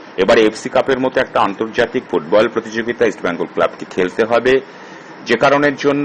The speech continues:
রিজার্ভ বেঞ্চটা শক্তিশালী করাটা বা রিজার্ভ বেঞ্চটাকে তৈরি করাটা ভীষণভাবে প্রয়োজনীয় ছিল। জুনিয়র ফুটবলাররা তাদের মতন করে পারফরমেন্স করেছেন, তারা পদপ্রদীপের আলোয়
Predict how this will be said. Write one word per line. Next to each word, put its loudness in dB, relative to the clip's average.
রিজার্ভ 2
বেঞ্চটা -2
শক্তিশালী -2
করাটা 2
বা 2
রিজার্ভ 0
বেঞ্চটাকে -4
তৈরি 0
করাটা 2
ভীষণভাবে -4
প্রয়োজনীয় 0
ছিল। -2
জুনিয়র 0
ফুটবলাররা 4
তাদের 4
মতন 0
করে 4
পারফরমেন্স 0
করেছেন, 0
তারা 2
পদপ্রদীপের 0
আলোয় 4